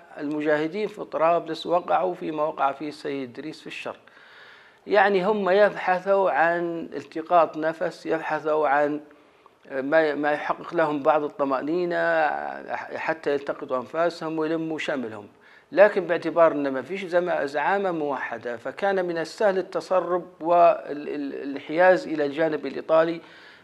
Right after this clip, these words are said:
بشكل كامل، بينما بقي بعض الم-، أعضاء الجمهورية وبعض المجاهدين على حربهم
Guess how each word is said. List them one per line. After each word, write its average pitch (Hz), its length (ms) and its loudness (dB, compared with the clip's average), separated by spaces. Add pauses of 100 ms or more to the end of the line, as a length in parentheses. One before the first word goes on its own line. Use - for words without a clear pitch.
(100)
بشكل 160 400 -2
كامل، 120 500 -2 (560)
بينما 170 520 4
بقي 170 400 4
بعض 160 280 4
الم-، 127 320 -4
أعضاء 131 340 2
الجمهورية 131 600 -4
وبعض 156 360 2
المجاهدين 139 800 -4
على 175 520 2 (200)
حربهم 160 760 0